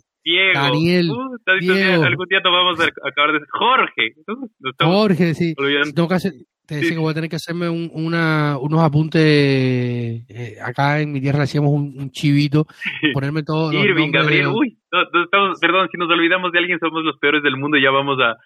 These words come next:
Speaker 1: a idearnos una forma de, de saludarlos a todos. Y mi
Speaker 2: Así
Speaker 1: querido
Speaker 2: mismo
Speaker 1: David,
Speaker 2: es.
Speaker 1: yo solo quiero cerrar con, me demoro dos minutos, quiero dar unas curiosidades chiquiticas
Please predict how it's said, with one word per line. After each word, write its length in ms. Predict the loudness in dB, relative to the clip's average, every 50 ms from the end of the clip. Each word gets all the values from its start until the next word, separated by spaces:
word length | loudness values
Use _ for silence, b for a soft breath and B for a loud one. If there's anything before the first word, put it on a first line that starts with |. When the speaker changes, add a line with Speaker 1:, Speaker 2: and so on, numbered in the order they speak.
| B B B B B 0
Speaker 1:
a 80 | 2
idearnos 420 | 2 4 4 2 2 0 -2 -2 -2
una 160 | -2 -2 0
forma 300 | 0 -2 0 0 2 2
de, 220 | 2 2 0 0
de 140 | -2 -6 -8 -8
saludarlos 580 | -8 -8 -4 -2 0 0 0 0 -2 -2 -4 -4
a 60 | -2
todos. 300 | -2 0 0 0 0 -2 b b b b b b b b b b b
Y 80 | -4 -2
mi 100 | 0 0
Speaker 2:
Así 100 | 0 0
Speaker 1:
querido 220 | 2 2 2 2
Speaker 2:
mismo 160 | 2 2 2
Speaker 1:
David, 80 | 2 2
Speaker 2:
es. 40 | 0
Speaker 1:
yo 100 | 0 0 0
solo 180 | 0 0 0
quiero 160 | 0 0 0
cerrar 320 | 0 0 2 2 2 0 -2 -4 -8 -8
con, 440 | -6 -6 -4 -4 -6 -6 -6 -8 -8 -6
me 140 | -6 -4
demoro 240 | -4 -2 -2 -2 -4
dos 260 | -2 -2 -2 0 0
minutos, 460 | 0 -2 -2 -2 -2 -2 -2 -4 -4 -6 _ -2
quiero 160 | 0 2 2
dar 160 | 2 2 2 2 0
unas 400 | 0 0 0 2 0 0 -2 -6 _ _
curiosidades 760 | -6 -2 0 0 0 0 0 0 0 2 2 2 0 -2 -4 _
chiquiticas 580 | -12 -8 -6 -4 -4 -4 -2 -2 -2 -2 -4 -6